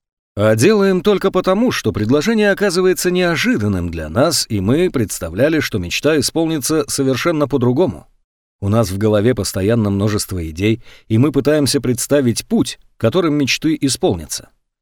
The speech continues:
Но какая из идей верная и какой путь выбрать? Вроде сложный вопрос, но ответ очень прост. Да, в принципе, все в нашей жизни просто, но мы сами стараемся все усложнять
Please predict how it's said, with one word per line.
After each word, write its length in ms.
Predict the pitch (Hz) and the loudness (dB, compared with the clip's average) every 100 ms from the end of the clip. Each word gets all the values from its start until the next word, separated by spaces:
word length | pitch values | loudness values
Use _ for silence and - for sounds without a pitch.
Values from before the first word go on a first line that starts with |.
| _ _ | _ _
Но 320 | 117 156 165 | 0 2 0
какая 440 | 127 214 247 160 107 | -2 -2 0 0 0
из 160 | 101 | 0
идей 300 | 135 147 123 | 0 0 0
верная 520 | 98 107 117 135 147 143 | 0 0 0 0 -2 -2
и 180 | 131 | -2
какой 320 | 131 127 147 127 | -2 -2 -2 -2
путь 240 | 151 147 | -4 -4
выбрать? 460 | 190 127 69 - _ _ _ _ _ - | -4 -4 -6 -18 _ _ _ _ _ 0
Вроде 400 | 117 143 143 - | 2 4 2 0
сложный 400 | 156 151 123 123 | 0 2 2 2
вопрос, 500 | 123 143 175 - - | 2 2 0 0 -4
но 180 | 104 110 | 0 0
ответ 420 | 101 117 120 - _ - | 0 0 0 -2 _ -2
очень 340 | 139 127 117 | -2 0 -2
прост. 380 | 117 - - - _ _ _ _ _ - | -2 -6 -10 -16 _ _ _ _ _ -2
Да, 120 | 139 | -2
в 60 | 202 | 0
принципе, 460 | 262 240 233 233 | 0 0 0 0
все 240 | 208 - 214 | 0 2 2
в 80 | 113 | 2
нашей 280 | 113 127 | 2 2
жизни 320 | 117 135 101 120 | 2 2 2 2
просто, 440 | 143 127 - - _ - | 0 -2 -4 -18 _ -2
но 140 | 123 | 2
мы 120 | 139 | 2
сами 280 | 131 175 104 | 2 0 0
стараемся 580 | - 113 127 127 110 110 | 0 0 2 2 -2 -4
все 200 | - 117 | -2 -2
усложнять 720 | 117 98 101 92 120 147 | -2 -4 -4 0 2 2